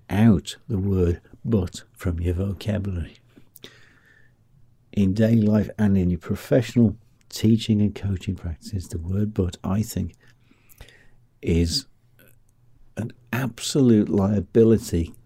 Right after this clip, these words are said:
Get rid of it. So, that's about my ten cents worth for the day about greetings, asking questions,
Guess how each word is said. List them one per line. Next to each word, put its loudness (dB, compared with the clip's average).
Get 2
rid 2
of 4
it. -6
So, 0
that's -2
about 4
my 4
ten 2
cents 2
worth 0
for 0
the 4
day 0
about 0
greetings, 0
asking 0
questions, -2